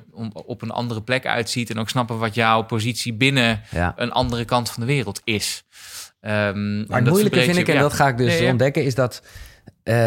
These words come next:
Speaker 2: hè, dat gaat ook over onbereikbaar zijn, dat jij het eigenlijk hebt over meer flexibiliteit.
Speaker 1: Ja.
Speaker 2: Maar dat is dus tegelijkertijd, ja, ook de structuur loslaten.
Speaker 1: Ja.
Speaker 2: Eh, oeh, ja.
Speaker 1: Ja, en dat is doodeng.
Speaker 2: Ja.
Speaker 1: Eh,
Speaker 2: Ja.
Speaker 1: zeker. Ja, dus dat, eh, dat kan ik, dat kan ik me goed voorstellen.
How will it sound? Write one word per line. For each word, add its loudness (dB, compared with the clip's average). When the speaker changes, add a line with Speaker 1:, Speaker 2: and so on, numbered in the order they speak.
Speaker 2:
hè, 2
dat 2
gaat 0
ook 2
over 2
onbereikbaar 2
zijn, 2
dat 0
jij 4
het 2
eigenlijk 0
hebt 2
over 2
meer 2
flexibiliteit. 0
Speaker 1:
Ja. 0
Speaker 2:
Maar 4
dat 2
is 0
dus 2
tegelijkertijd, 2
ja, 0
ook 2
de 2
structuur 2
loslaten. 0
Speaker 1:
Ja. 2
Speaker 2:
Eh, -4
oeh, -6
ja. 2
Speaker 1:
Ja, 8
en 6
dat 6
is 0
doodeng. 4
Speaker 2:
Ja. 2
Speaker 1:
Eh, -4
Speaker 2:
Ja. 4
Speaker 1:
zeker. 4
Ja, 2
dus 0
dat, 0
eh, 2
dat 2
kan 2
ik, -2
dat 2
kan 2
ik 0
me -2
goed -4
voorstellen. -2